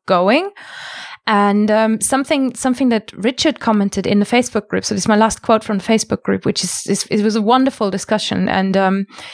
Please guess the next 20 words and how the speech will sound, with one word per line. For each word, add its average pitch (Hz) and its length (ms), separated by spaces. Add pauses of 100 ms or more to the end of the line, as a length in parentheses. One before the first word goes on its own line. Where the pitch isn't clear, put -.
(200)
if - 180
you 214 240
haven't 220 260
participated 208 760
with 202 180
it 202 120
yet, 208 260
but 202 120
you 214 100
want 208 160
to - 60
participate, 190 640
y-, - 60 (100)
you're 196 400
very 233 320
much 208 180
invited 202 420
to - 80
come 202 200
and 190 180